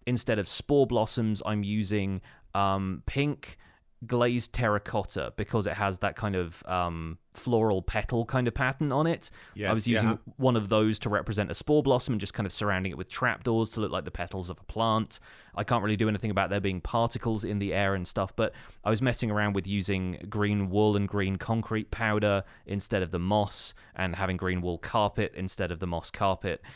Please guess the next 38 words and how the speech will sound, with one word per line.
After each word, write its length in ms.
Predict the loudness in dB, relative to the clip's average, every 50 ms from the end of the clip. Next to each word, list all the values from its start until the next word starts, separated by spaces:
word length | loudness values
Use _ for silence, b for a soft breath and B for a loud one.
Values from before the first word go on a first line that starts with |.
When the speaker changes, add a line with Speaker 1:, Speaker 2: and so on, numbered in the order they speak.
| B B B
Speaker 1:
and 120 | -4 -2
just 160 | -2 -2 -2 -6 -6 2
working 380 | 4 4 4 4 2 0 0
in 100 | 2 2
a 60 | 0
few 200 | 0 -2 -2 -2
details 440 | 0 0 -2 -2 0 0 -2 -2 -2
of 80 | -2 -4
it 80 | -2
here 180 | -2 -2 0 0
and 120 | 0 0
there 200 | 0 0 0 0 -2 B B B B -4
to 180 | -2 0 0 2
add 220 | 0 0 0 -2
to 80 | -2 -2
the 100 | 0 2
museum 540 | 2 2 2 2 0 2 2 2 2 2 2
exhibit 560 | 2 0 0 0 2 2 4 4 2 2 2
that's 180 | 0 -2 -2 -2
all 200 | -2 -2 -2 0
about 340 | 0 2 0 0 0 -2
plants 500 | -6 -4 -2 0 2 2 0 -2 -4 -8
and 220 | -8 -8 -8 -8 -8
flowers, 720 | -10 -6 -2 0 2 2 2 0 -2 -4 -8 -12 -14 -16 B B B B B
'cause 160 | -2 2 2
I 40 | 4
wanted 280 | 4 4 2 0 0 -2
to 80 | -4
still 220 | 0 2 2 2 2
tie 240 | 2 2 2 2
it 60 | 2 2
into 280 | 0 -2 -2 -2 -2
some 180 | -4 -4 -4 -2
progress 400 | -2 -2 0 0 -2 -2 -2 -2
on 80 | -4
this 160 | -4 -6 -6 -4
museum 400 | -4 -2 0 0 2 2 0 0
project, 480 | 0 -2 -2 0 -2 -4 -4 -6 B